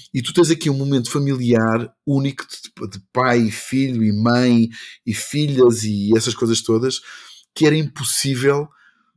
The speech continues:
E agora não, podem-se ajudar mutuamente. E mais, podem ir os dois, meu, que é giro. Então tu, eu vou dos adultos e tu vais das crianças. E isto é, é, eu acho que é, é, é um, é um, pá, é assim um kick muito bom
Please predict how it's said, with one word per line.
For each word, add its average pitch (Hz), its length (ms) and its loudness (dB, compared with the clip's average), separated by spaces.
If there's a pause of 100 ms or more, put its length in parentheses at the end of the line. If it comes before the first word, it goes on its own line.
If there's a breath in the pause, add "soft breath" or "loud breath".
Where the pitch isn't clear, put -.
(340)
E 143 140 0
agora 165 280 4
não, 160 160 -4
podem-se 156 300 0
ajudar 147 220 -2
mutuamente. 139 640 -4
E 151 80 -2
mais, 147 400 0
podem 151 280 2
ir 170 60 2
os 127 140 0
dois, 143 420 -2
meu, 117 240 -12
que - 140 -4
é 127 60 4
giro. 127 180 -2 (260 loud breath)
Então 147 180 -2
tu, 170 180 -2
eu 147 80 4
vou 156 140 4
dos 135 120 -2
adultos 143 280 -2
e - 20 -8
tu - 80 -10
vais 156 160 0 (120)
das 139 120 -6
crianças. 139 640 -4 (460 loud breath)
E 143 360 0
isto 175 440 -2
é, 156 320 4 (420)
é, 143 100 2
eu 139 380 2
acho 143 160 -2
que 156 100 -2
é, 147 40 2
é, 143 100 0
é 135 40 4
um, 127 300 2
é 123 60 0
um, 107 720 -2 (540)
pá, 107 180 -6
é 113 60 -4
assim 117 160 -6
um 123 60 -6
kick - 260 -14 (100)
muito 127 320 2
bom 120 260 0